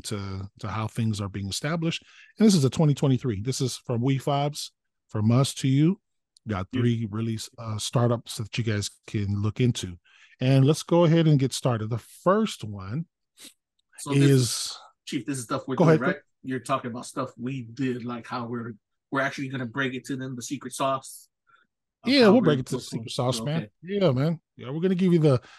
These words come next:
Speaker 1: the Wee Fobs version of how we were able to get this far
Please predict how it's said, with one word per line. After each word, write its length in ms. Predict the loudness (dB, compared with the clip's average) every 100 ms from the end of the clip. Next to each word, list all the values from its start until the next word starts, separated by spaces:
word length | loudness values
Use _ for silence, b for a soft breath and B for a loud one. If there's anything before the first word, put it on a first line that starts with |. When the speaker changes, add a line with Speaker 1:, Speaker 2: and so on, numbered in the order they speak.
| B
Speaker 1:
the 80 | -2
Wee 220 | 0 0
Fobs 440 | -2 -2 -2 -4 -6
version 500 | -6 -4 -4 -8 -8 _ _ _ _ _ -12
of 180 | -12
how 220 | -2 0 2
we 180 | 2
were 120 | 2 2
able 320 | -2 -2 -4
to 300 | -4 -6 -4
get 200 | -6 -4
this 200 | -6 -8
far 480 | -6 -2 0 -2